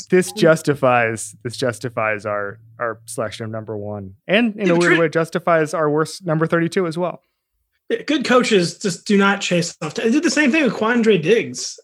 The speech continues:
Speaker 2: And, uh,
Speaker 1: Yeah.
Speaker 2: I, if you're gonna make a positive case for Matt Patricia, I, I had him second to last. Maybe the only reason I didn't have him last is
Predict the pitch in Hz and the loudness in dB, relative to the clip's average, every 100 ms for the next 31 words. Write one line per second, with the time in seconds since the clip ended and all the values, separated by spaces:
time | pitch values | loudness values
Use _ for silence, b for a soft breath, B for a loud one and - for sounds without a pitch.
0 | - 175 156 151 151 139 135 120 101 98 | -8 -4 -4 -4 -4 -4 -4 -4 -4 -6
1 | b - 214 254 254 392 277 220 262 208 | b -2 0 4 6 6 6 4 2 -2
2 | - 175 170 160 147 151 139 - - 156 | 0 0 2 0 -4 -6 -6 -6 -8 -8
3 | 139 - - 151 147 135 120 - 175 214 | -8 -10 -8 -6 -6 -6 -6 0 2 4
4 | 180 - 190 175 147 135 127 127 - 196 | 2 0 0 0 -4 -8 -10 -10 -2 2
5 | 233 214 202 196 175 175 160 147 139 131 | 2 2 4 4 4 0 -2 -4 -8 -10
6 | 131 - - 143 | -12 -12 -14 -16